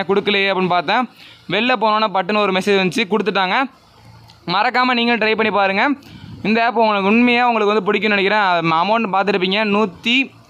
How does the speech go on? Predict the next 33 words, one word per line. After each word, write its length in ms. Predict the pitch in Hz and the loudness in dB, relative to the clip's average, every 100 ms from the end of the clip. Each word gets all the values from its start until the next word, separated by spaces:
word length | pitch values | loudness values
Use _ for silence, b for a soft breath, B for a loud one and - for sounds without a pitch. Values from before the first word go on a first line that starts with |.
| B B - | B B -4
ஆ, 260 | 180 180 180 | 0 0 0
இருபத்தி 380 | 208 247 196 | 0 0 0
அஞ்சுன்னு 280 | 208 202 208 | 0 0 0
போட்டிருக்கா. 380 | 202 185 175 190 | 0 0 0 2
இப்போ 260 | 175 180 208 | 2 -2 -2
வந்து 160 | 214 220 | 0 0
ஒரு 120 | 185 | 0
பத்து 260 | 180 160 | -2 -2
டாலர் 280 | 196 196 202 | 0 2 2
ஆட் 200 | 180 180 | 2 2
ஆகுது 380 | 180 170 196 247 | 0 2 2 0
பாருங்க, 400 | - 160 156 165 | -2 -2 0 -2
பத்து 380 | 139 135 196 185 | -2 -4 -2 -2
coin 340 | 175 190 185 170 | 0 -2 -2 0
add 80 | |
ஆயிருக்கும். 440 | 170 165 156 247 247 - B B B B B - | 0 -2 0 0 0 -6 B B B B B -8
அப்படியே 360 | 160 226 226 | -6 -2 -2
wait 180 | 214 202 | -2 -2
பண்ணி 160 | 220 190 | -4 -2
பாருங்க. 420 | 185 175 202 269 - - - - - - - - - | -2 0 0 -2 -4 -14 -18 -16 -18 -18 -20 -20 -10
ஆ, 120 | 196 190 | -4 -2
இன்னொரு 240 | 208 208 | 0 0
பத்து 220 | 190 190 | -2 -2
coin 240 | 202 208 190 | -2 0 0
add 80 | 185 | -2
ஆயிட்டா, 240 | 185 214 190 175 | -2 0 2 2
அதேமாரி 340 | 214 226 220 | 0 0 0
வந்து 140 | 202 214 | 0 0
உங்களுக்கு 200 | 196 180 | 0 0
ஆட் 160 | 185 | -2
பண்ணிட்டு 340 | 147 190 196 190 | -4 -4 -2 -2
போயிட்டே 180 | 180 196 | -2 -4
இருப்பாங்க. 280 | 175 180 | -2 -2